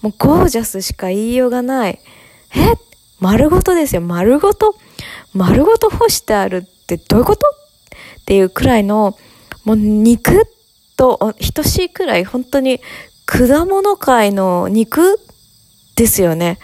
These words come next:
感覚的には。なんかもうムチムチの、本当にムチムチの、あの、何？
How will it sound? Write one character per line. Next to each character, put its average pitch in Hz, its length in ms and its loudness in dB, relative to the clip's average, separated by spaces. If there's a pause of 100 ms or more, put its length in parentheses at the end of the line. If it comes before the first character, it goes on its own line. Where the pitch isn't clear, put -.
(600)
感 202 420 0
覚 - 340 -4
的 208 240 -2
に 202 100 -2
は。 170 240 0 (440)
な 233 80 -2
ん - 20 -10
か 202 80 -2
も 185 120 0
う - 40 2
ム 196 200 2
チ - 340 -4
ム 285 140 -10
チ 277 220 -14
の、 269 360 -12 (520)
本 277 260 -4
当 294 180 -4
に 269 100 -6
ム 254 180 -6
チ - 200 -8
ム 254 140 -4
チ 254 200 -6
の、 247 340 -2 (960)
あ 202 260 0
の、 190 400 -2 (1120)
何？ 202 540 0